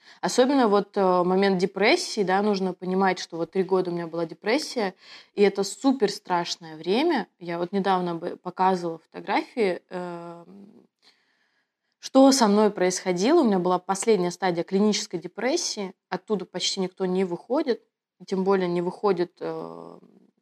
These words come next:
как бы иногда в лучшую жизнь, так скажем, а я вышла в лучшую жизнь.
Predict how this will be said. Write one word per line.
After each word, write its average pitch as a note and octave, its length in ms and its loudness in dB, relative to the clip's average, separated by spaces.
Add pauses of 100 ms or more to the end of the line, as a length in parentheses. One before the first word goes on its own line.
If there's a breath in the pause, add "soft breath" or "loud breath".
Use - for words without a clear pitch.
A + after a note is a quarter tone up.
(360)
как D#3+ 200 -20
бы E3+ 100 -14
иногда G3 300 0
в F3 60 -4
лучшую G3 400 -2
жизнь, C4+ 300 -4
так F#3+ 160 -12
скажем, F3 340 -10
а E3+ 60 -4
я F3 80 0
вышла F#3 280 -8
в E3 80 -14
лучшую A3 340 -4
жизнь. F#3+ 300 -4